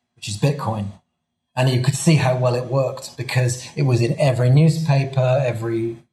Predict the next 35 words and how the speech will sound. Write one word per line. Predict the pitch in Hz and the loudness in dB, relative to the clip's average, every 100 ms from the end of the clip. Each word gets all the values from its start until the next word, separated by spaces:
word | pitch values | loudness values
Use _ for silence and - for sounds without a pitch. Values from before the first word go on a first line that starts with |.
| 143 139 156 | -16 -14 -6
uh, | 131 135 135 110 110 104 _ | -6 -4 -4 -4 -4 -8 _
T | - 123 117 | -8 -2 2
V | 127 | 4
report. | 131 127 127 131 120 - - - - | 2 0 -2 0 0 -2 -12 -14 -4
It | 151 151 | 0 2
works | 143 143 143 | 4 2 -2
so | - - 180 170 | -10 -2 2 4
well | 147 151 135 - - _ _ | 4 2 2 -4 -12 _ _
'cause | 156 151 | 4 4
you | |
pick | - 147 - | 4 0 -2
three | - 190 185 | -4 2 2
things | 156 202 185 123 117 - - - _ - | 4 2 0 0 -4 -10 -14 -20 _ 0
that | 156 | 4
nobody | 143 143 143 135 | 4 4 0 2
can | 139 | 2
kind | - 135 | 2 0
of | 127 | 0
feels | 147 143 | 0 2
they | 135 127 | 0 0
can | 127 | 0
object | 123 160 185 156 - | 0 2 0 -2 -8
to. | 117 104 - _ _ _ _ | -8 -10 -14 _ _ _ _
And | 135 | 4
then | 143 | 6
you | 139 | 4
say, | - 147 131 127 - _ | 4 0 0 -4 -10 _
you | 156 | -4
know, | 127 | 0
"Bitcoin | 147 - - 127 123 123 - _ | 0 -2 -2 0 0 -2 -6 _
is | - | -8
bad | - 139 135 | -2 0 -2
for | 131 | -4
the | 123 | -4
environment. | 117 113 123 127 127 127 123 | -2 0 0 0 0 0 0